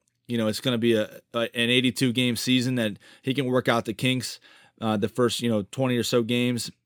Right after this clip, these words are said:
and, and get back to the Malkin that we, we need him to be back to if you're a Penguin fan. But, um, it's just, it's tough news. It's tough news for the Penguins when, when, you know, Malkin entering the last year of his contract, and tough news for him. Like I said, entering the last year of his contract, not gonna have a training camp,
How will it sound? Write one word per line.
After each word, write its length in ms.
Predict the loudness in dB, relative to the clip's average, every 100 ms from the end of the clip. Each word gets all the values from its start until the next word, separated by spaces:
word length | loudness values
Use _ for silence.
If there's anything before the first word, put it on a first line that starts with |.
| -20 -20 _ -4
and, 260 | 0 0 -2
and 180 | 0 2
get 120 | 2
back 180 | 0 0
to 80 |
the 60 | 0
Malkin 320 | 2 0 0
that 100 | 0
we, 100 | 0 0
we 100 | 0
need 140 | 0 2
him 100 | 2
to 60 |
be 80 | 0
back 300 | 0 0 0
to 120 | 0 -2
if 100 | 0
you're 120 | -2
a 40 |
Penguin 300 | 0 -2 -2
fan. 300 | -4 -2 -2
But, 180 | -2 -4 -8 -20 -14 -6
um, 480 | -4 -2 -4 -6 -10 -4
it's 160 | -2 0
just, 360 | 0 -2 -4 -4
it's 160 | -4
tough 280 | 4 4 4
news. 400 | 2 4 2 -2
It's 120 | -8
tough 240 | 0 0 2
news 240 | 0 2
for 80 | -2
the 80 | 0
Penguins 540 | -2 0 -2 -4 -8 _ -20 -20 -4
when, 320 | -2 0 -4 -4
when, 140 | -4
you 80 | -2
know, 180 | -2 -4 _ -4
Malkin 440 | 2 2 2 -2
entering 320 | 0 0 0 0
the 80 |
last 260 | 0 0 0
year 80 | 0
of 80 | 0
his 120 | -2
contract, 480 | -2 -2 0 -2 -2
and 100 | 0
tough 180 | 2
news 180 | 2 2
for 120 | 2
him. 300 | 0 0 -2 -8 _ _ _ _ _
Like 140 | -6 -4
I 60 |
said, 200 | -2 -2
entering 300 | 0 0 -2
the 80 | -2
last 280 | -2 -2 0
year 80 | 0
of 80 | 0
his 100 | -4
contract, 500 | -4 -2 -2 -2 -2
not 160 | -4
gonna 160 | -4 -2
have 140 | -2
a 40 | -2
training 300 | -2 -2 -2
camp, 320 | -2 -2